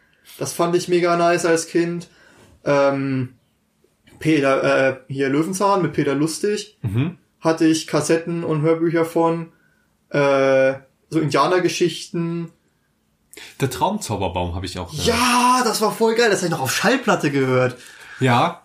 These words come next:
Speaker 2: das haben wir jetzt wieder auf Schallplatte. Ich hatte es damals auf C D gehört, jetzt haben wir es, glaub ich, auf Schallplatte wieder zu Hause.
Speaker 1: Schallplatte, da hatte ich den Traumzauberbaum und mein Vater hatte ein Pittiplatsch-Hörbuch. Und das Pittiplatsch-Hörbuch, das weiß ich noch wie heute, mein Vater hat irgendwann mal als Kind anscheinend selber einen Plattenspieler gebaut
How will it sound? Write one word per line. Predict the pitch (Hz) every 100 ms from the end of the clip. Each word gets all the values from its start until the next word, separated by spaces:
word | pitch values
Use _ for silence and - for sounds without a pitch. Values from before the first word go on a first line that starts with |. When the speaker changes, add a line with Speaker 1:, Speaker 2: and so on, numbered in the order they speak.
| -
Speaker 2:
das | 127 180
haben | 220
wir | 160
jetzt | -
wieder | 123
auf | 107
Schallplatte. | - 107 104 98
Ich |
hatte | 139
es | -
damals | 139 156 147
auf | 127
C | 131
D | 123 151
gehört, | 165
jetzt | 135 127
haben | 151
wir |
es, | -
glaub | 135
ich, | 127
auf | 120 -
Schallplatte | - 131 131 - 92
wieder | 92 87
zu | -
Hause. | 85 87
Speaker 1:
Schallplatte, | 196 226 180 156
da | 143
hatte | 156
ich |
den | 156
Traumzauberbaum | 147 165 226 - 233 220 214
und | 214
mein | 226 196
Vater | 202 185
hatte | 180
ein | 180
Pittiplatsch-Hörbuch. | - 214 202 151 139 - 139 127 127
Und | 156
das | -
Pittiplatsch-Hörbuch, | - 277 277 214 147 143 - 139 127 175 240 247 - - -
das | 151 156
weiß | 185 180
ich | 165
noch | 220 208
wie | 147
heute, | 180 262 262 175 190 -
mein | 143
Vater | - 214 190
hat | 170 180
irgendwann | 233 226 175 185
mal | 175 175 165
als | 143
Kind | - 185 214 233 -
anscheinend | 147 160 160 139
selber | 143 190
einen | 180 143
Plattenspieler | 147 180 - 202 196
gebaut | 208 196 208 262